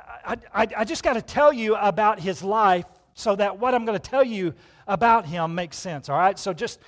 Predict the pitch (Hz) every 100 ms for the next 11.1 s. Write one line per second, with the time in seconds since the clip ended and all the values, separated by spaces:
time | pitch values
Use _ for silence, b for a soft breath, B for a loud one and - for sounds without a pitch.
0 | b b - 190 190 190 165 180 - 196
1 | 202 185 165 165 156 147 139 151 143 131
2 | 127 123 165 165 b b b b 156 147
3 | 143 185 240 262 262 240 214 185 196 190
4 | 196 180 196 170 180 220 202 165 123 240
5 | 247 185 - 175 147 165 190 143 185 269
6 | - 214 170 - B B - 202 190 185
7 | 180 - - 302 - 220 208 139 208 202
8 | 214 302 285 - 240 202 - 226 220 196
9 | 156 226 190 196 247 247 208 170 254 285
10 | 220 202 190 180 175 156 170 143 - 233
11 | 233